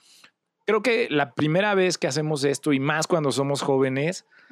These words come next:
eh, nos gana ese, ese, esa ambición, ese sueño. Y está muy padre, es muy padre también vivirlo, pero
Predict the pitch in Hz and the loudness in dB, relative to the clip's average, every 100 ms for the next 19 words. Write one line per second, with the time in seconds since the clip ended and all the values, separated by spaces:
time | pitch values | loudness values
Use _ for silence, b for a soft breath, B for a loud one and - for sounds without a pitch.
0 | B _ _ _ _ - 151 151 143 156 | B _ _ _ _ 0 2 2 2 2
1 | 147 170 175 170 151 147 143 156 156 - | 2 2 2 2 2 0 0 0 0 0
2 | 147 151 156 165 160 151 - 139 135 131 | 2 2 0 -2 -2 -2 0 0 0 -2
3 | 127 - 131 127 120 151 - 392 - - | -4 -2 -2 0 0 0 2 2 0 0
4 | 147 151 127 147 143 127 139 135 131 120 | 0 2 2 2 0 0 2 2 2 0
5 | 113 113 117 113 117 127 131 190 _ B | -2 0 2 2 4 4 2 0 _ B
6 | B B B _ 135 131 127 127 117 117 | B B B _ 0 2 4 4 4 4
7 | 113 113 107 | 4 4 2